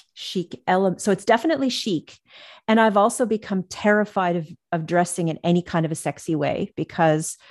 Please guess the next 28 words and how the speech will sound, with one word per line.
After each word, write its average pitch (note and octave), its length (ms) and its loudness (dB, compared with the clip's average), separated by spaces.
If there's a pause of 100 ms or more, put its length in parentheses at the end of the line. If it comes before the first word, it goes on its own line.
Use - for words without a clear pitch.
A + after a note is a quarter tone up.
(340)
it's - 100 -12
like, E3+ 240 2 (1040)
get A3 180 4
your G3 100 4
boobs G#3 400 4
out F#3+ 300 4
or F#3+ 140 4
get G3 220 0
your F#3 100 0
legs F3 320 0
out. C#3+ 140 -4
That's C4+ 200 2
the D4+ 140 0
old A#3+ 200 6
rule G#3+ 280 2
from F3 180 -6
when F3 140 -4
we F3 100 -4
were E3 140 -4
twenties, E3 420 -8
like D#3 140 -4
one B3 180 2
or D4 80 4
the C4 160 4
<laughs> G#3 60 6
other, G3+ 160 2
not G#3 220 2
both, C#3+ 300 -2